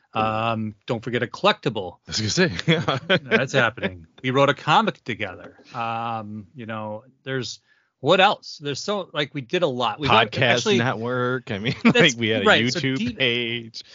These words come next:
Speaker 1: Right.
Speaker 2: interviewed countless people. I mean, we've, we've done a lot in this podcast and on the website.
Speaker 1: I think it's important to realize that we're well over two hundred fifty episodes anyways. Um, but when we started really numbering these, this is where we're at.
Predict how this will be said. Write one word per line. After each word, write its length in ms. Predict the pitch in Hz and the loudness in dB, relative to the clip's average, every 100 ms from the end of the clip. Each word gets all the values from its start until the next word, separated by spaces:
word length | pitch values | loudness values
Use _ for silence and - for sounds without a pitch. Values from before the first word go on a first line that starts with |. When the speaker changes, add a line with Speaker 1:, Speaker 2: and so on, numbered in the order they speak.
| - - | -16 -2
Speaker 1:
Right. 80 | 113 | 2
Speaker 2:
interviewed 600 | 139 285 127 131 131 131 - | 4 4 2 -2 -6 -10 -10
countless 480 | 120 127 120 123 123 | -4 -4 -4 -12 -12
people. 680 | 131 139 - 65 - - - - | -14 -14 -12 -12 -10 -12 -14 -18
I 80 | 98 | -16
mean, 220 | 101 104 | -12 -10
we've, 180 | 120 131 _ - | -8 -8 _ -10
we've 160 | 113 | -8
done 160 | 113 120 | -4 -6
a 80 | 87 | -4
lot 300 | 78 69 - | -8 -8 -10
in 100 | 82 | -14
this 140 | 82 - | -12 -12
podcast 600 | - 85 - 87 76 - | -8 -8 -8 -10 -10 -12
and 80 | 73 | -14
on 120 | 73 | -12
the 60 | |
website. 420 | 76 76 - 50 - _ _ _ _ _ _ _ _ _ - | -10 -10 -10 -14 -16 _ _ _ _ _ _ _ _ _ -2
Speaker 1:
I 100 | 139 | 0
think 120 | 208 | 0
it's 120 | - | -2
important 300 | 147 156 139 | -4 -4 -4
to 40 | 117 | -4
realize 320 | 123 120 104 | -2 -2 -2
that 180 | 101 110 | -8 -8
we're 180 | 113 92 _ | -12 -12 _
well 320 | 127 120 135 117 | -4 2 2 2
over 160 | 101 | -4
two 140 | 98 120 | -6 -10
hundred 160 | 104 | -10
fifty 220 | - 107 107 | -12 -8 -8
episodes 680 | - - 98 92 - - - _ | -8 -12 -14 -14 -16 -16 -20 _
anyways. 800 | 139 135 107 113 117 - - - _ - | 0 2 0 -6 -20 -14 -14 -14 _ -8
Um, 720 | 110 98 98 98 95 95 92 - | -6 -4 -6 -8 -10 -12 -8 0
but 220 | 117 107 _ _ _ | 0 -2 _ _ _
when 140 | 143 135 | -2 -2
we 80 | |
started 300 | - 175 160 | 0 2 2
really 200 | 127 135 | 0 0
numbering 520 | 120 120 120 117 113 107 | 0 0 0 0 -2 -2
these, 360 | 107 98 - | -4 -4 -6
this 200 | 135 135 | -2 -2
is 100 | 139 | -2
where 160 | 120 131 | 0 0
we're 140 | 143 | 2
at. 320 | 143 151 - | 2 2 -2